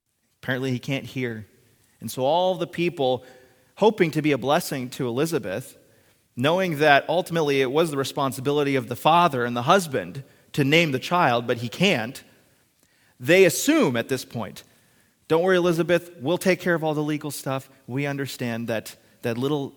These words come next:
Zacharias Junior here is going to be,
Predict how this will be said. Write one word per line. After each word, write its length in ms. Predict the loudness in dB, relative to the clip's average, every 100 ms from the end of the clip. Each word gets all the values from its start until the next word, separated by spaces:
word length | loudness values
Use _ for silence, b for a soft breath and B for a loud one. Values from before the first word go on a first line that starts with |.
| -14
Zacharias 800 | -6 -4 -4 -6 -6 -6 -6 -8
Junior 440 | -10 -10 -8 -8
here 360 | -6 -6 -6 -8 b b b b
is 140 | -10 -6
going 240 | -4 -4
to 140 | -6
be, 440 | -6 -4 -2 -4